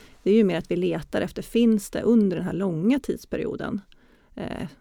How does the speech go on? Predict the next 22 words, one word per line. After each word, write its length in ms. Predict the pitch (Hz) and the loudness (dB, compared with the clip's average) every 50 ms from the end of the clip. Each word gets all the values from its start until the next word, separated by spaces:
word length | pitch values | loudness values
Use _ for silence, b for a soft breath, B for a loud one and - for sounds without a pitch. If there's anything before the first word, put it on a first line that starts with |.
| _ | _
specifika 720 | - - - 202 - 208 - - - 240 226 214 - - 165 | -16 -8 -6 -4 -4 -4 -4 0 0 2 2 2 0 -2 -6
tillfällen 640 | - - - - - - - - - 76 - - - _ _ _ _ _ - | -6 -6 -8 -8 -8 -6 -6 -6 -4 -6 -8 -8 -10 _ _ _ _ _ -6
där 100 | 185 170 | -4 -2
man 160 | 160 160 156 | -2 -2 -2
då 60 | - | -2
uppfattade 680 | - - - - - - - 208 - - - 196 175 170 | -2 -4 -4 -8 -14 -8 -8 -8 -8 -6 -6 -6 -6 -4
sig 160 | - 165 170 | -4 -6 -6
så 120 | - - | -6 -6
här 120 | 165 - - | -8 -8 -8
att 180 | - - - | -10 -10 -8
man 240 | - - - 196 147 _ _ _ _ _ _ _ _ _ _ _ - - - | -8 -8 -8 -10 -12 _ _ _ _ _ _ _ _ _ _ _ -12 -12 -12
skulle 320 | - - - 185 165 165 | -8 -4 -2 0 0 0
bli 100 | - - | -2 -2
allvarligt 400 | - 160 175 - - - - - | -4 -4 -6 -4 -6 -6 -6 -6
skadad, 520 | - - 180 - - - - - - - | -8 -6 -6 -6 -6 -6 -6 -8 -8 -8
eller 200 | - - - - | -8 -8 -6 -6
man 120 | - - - | -6 -6 -8
trodde 280 | - - - - - | -8 -8 -8 -6 -6
man 120 | - - - | -6 -8 -8
skulle 280 | - - - 175 - | -10 -10 -12 -12 -10
bli 140 | - - 190 | -10 -12 -10
dödad, 580 | 180 - - - - - - - - - - | -8 -8 -8 -8 -8 -10 -10 -12 -12 -12 -12